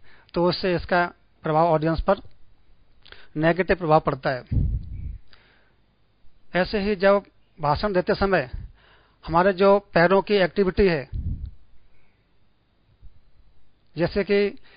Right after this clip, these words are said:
कई speaker बैठते हैं, तो क्या करते हैं, अपने पैरों को बार-बार कहीं ना कहीं, कोई ना कोई एक्ट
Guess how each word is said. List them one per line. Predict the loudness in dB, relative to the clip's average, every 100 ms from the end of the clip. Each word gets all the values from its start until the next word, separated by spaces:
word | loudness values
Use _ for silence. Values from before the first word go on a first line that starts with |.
| _ 0
कई | 2 2
speaker | 0 4 4
बैठते | 6 4 4 0
हैं, | 0 -4 -2 -2 -4 -18 -20 -20 -20 -10 -4
तो | 0
क्या | 2
करते | 2 2 2 0
हैं, | -2 -6 -2 0 0 -2 -10 -20 -20 -20 -20 -20 -20 -20 -20 -4 -2
अपने | 0 0
पैरों | 6 6 6
को | 4 6
बार-बार | 8 8 6 4 0 0 -2 -8 -12 -16 _ -20 -4
कहीं | 0 2
ना | 4
कहीं, | 4 2 0 -2
कोई | 0 2
ना | 2
कोई | 2
एक्ट | 2